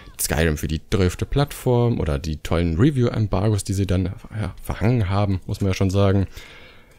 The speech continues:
Und ich möchte meinen Kanal einfach nicht auf eine Firma fußen, die die Interessen von uns Gamern nun schon des Öfteren mit Füßen getreten hat. Das heißt natürlich nicht,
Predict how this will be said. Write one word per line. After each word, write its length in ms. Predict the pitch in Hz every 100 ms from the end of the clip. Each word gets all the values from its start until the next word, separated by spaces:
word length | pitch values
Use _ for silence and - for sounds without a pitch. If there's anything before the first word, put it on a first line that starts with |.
| -
Und 200 | 110 135
ich 80 | 127
möchte 240 | 143 147
meinen 160 | 131 123
Kanal 300 | 110 92 90
einfach 220 | 101 107
nicht 200 | 98 113
auf 140 | 107 -
eine 180 | 87 85
Firma 380 | - 147 151
fußen, 440 | 135 - 120 117 110 - - - -
die 100 | 113
die 120 | 104
Interessen 500 | 98 - 127 - 123
von 160 | - 65
uns 240 | 73 -
Gamern 380 | 95 95 95 95 -
nun 160 | 135 135
schon 120 | 98
des 140 | 65 -
Öfteren 400 | 113 - 95 67
mit 120 | 80
Füßen 300 | - 82 78
getreten 440 | 64 - - - 65
hat. 180 | - - - - -
Das 120 | - 113
heißt 180 | 160
natürlich 320 | 127 107 82 76
nicht, 340 | 160 -